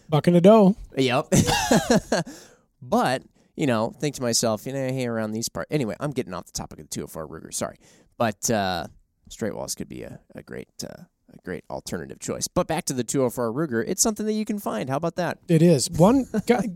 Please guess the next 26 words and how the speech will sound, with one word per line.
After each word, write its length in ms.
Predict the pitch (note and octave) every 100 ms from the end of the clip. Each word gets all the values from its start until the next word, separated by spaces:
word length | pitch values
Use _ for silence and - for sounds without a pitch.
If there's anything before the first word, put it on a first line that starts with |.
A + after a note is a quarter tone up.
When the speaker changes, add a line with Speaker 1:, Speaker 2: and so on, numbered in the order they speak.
| -
Speaker 1:
I, 100 | A3
I 280 | F3+ - A3
think 180 | - D4+
a 60 |
detractor 880 | E3+ D#3+ E3 - D#3 A2 - A#2 A#2 - -
for 300 | - D#3 C3+
it 120 | B2 B2+
when 240 | F#3+ D#3+
we're 120 | D3 C3
comparing 420 | D3 D#3 E3 D3
it 100 | C#3+
to 80 | -
things 280 | D3+ C3
like 240 | C3+ C#3 -
the 80 | A#2+
two 140 | D#3
twenty-three 440 | - C3+ B2+ C3
or 40 | A#2+
the 80 | A#2
twenty-two 380 | C3+ A#2+ - B2+
two 140 | A#2+
fifty, 460 | - A#2 C3+ A#2+ - - _ _ _ _ A#3 A3 -
two 180 | - A#3+
oh 40 | A3
four 320 | F3 E3+ D#3+
is 440 | G3 D#3 C3 A#2+